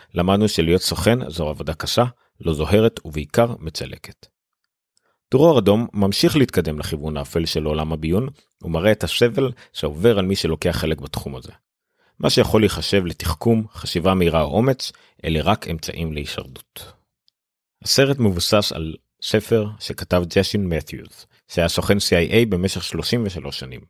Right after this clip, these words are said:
זהו ספרו הראשון שכבר הפך לטרילוגיה.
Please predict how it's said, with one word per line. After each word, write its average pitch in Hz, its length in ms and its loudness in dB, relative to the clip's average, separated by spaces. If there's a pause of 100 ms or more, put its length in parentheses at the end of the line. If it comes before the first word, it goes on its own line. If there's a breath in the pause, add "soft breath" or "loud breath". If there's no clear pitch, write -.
(560 soft breath)
זהו 147 140 2
ספרו 113 360 2
הראשון 107 520 2
שכבר 117 480 0
הפך 104 300 2
לטרילוגיה. 71 520 -8